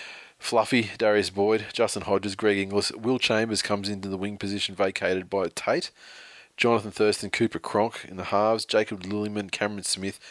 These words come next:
Nate Miles, Sam Thaiday, Aiden Guerra, Corey Parker, and the interchange players Ben Teo, Matt Gillett, Dale Cherry Evans, and Dave Taylor. And so they've got the loss of, uh, Scott there as well.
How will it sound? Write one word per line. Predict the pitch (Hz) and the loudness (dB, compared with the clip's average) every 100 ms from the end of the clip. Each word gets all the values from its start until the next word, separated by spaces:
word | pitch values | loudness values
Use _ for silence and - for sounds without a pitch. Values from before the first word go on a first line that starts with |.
| - | -18
Nate | - 101 101 | -2 -2 0
Miles, | 98 95 98 - - | 0 2 0 -2 -2
Sam | 104 98 | 0 0
Thaiday, | - 95 98 92 87 | 2 4 4 4 4
Aiden | 101 95 | 2 2
Guerra, | 95 92 95 - - - - - | 4 6 4 2 -8 -18 -18 -8
Corey | - 104 | 2 2
Parker, | 92 - 98 104 135 135 - - | 2 2 2 4 2 0 -8 -4
and | 90 90 90 | -2 -2 -4
the | 90 | -8
interchange | 98 - 95 87 | -4 0 0 -2
players | - 95 90 | 0 2 2
Ben | - 95 | 0 -4
Teo, | 92 - 92 90 87 - - - - | -4 0 2 2 0 -8 -18 -20 -6
Matt | 95 - _ | -6 -6 _
Gillett, | - 92 95 - - - _ _ _ | -4 0 0 -2 -8 -20 _ _ _
Dale | 101 95 | 0 2
Cherry | 90 - 90 | 2 0 2
Evans, | 92 92 - - | 0 -2 -8 -10
and | 92 | -2
Dave | 90 90 | 0 0
Taylor. | - 85 85 82 - - - | 0 2 4 2 -2 -16 -10
And | 87 | 0
so | 104 | 4
they've | 98 | 4
got | 110 | 2
the | 82 | 2
loss | 95 92 | 2 2
of, | 98 85 | 2 2
uh, | 87 82 | 4 4
Scott | - 92 - | 2 2 0
there | 92 90 | 0 0
as | 87 | 0
well. | 92 90 | 0 -2